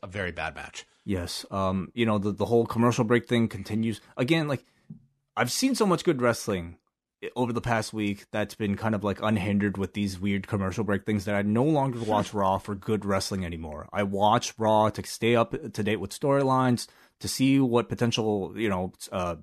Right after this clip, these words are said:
Speaker 2: good promos may exist, maybe interesting segments. Uh, but mat-, wrestling,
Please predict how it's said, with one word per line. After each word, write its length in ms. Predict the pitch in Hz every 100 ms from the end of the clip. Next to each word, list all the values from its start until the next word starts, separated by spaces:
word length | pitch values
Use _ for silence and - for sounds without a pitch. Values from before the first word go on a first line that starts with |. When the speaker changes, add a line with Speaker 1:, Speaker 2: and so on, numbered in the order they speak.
| - _ _
Speaker 2:
good 200 | - 131
promos 540 | - 110 113 123 127 110
may 140 | 113
exist, 560 | 107 92 101 123 - - _ _
maybe 200 | 110 107
interesting 500 | 101 117 123 - 117
segments. 640 | 104 101 104 120 123 123 - _ _ -
Uh, 260 | 104 101
but 240 | 92 113 104
mat-, 300 | 110 117 170
wrestling, 640 | 117 113 160 - 208 208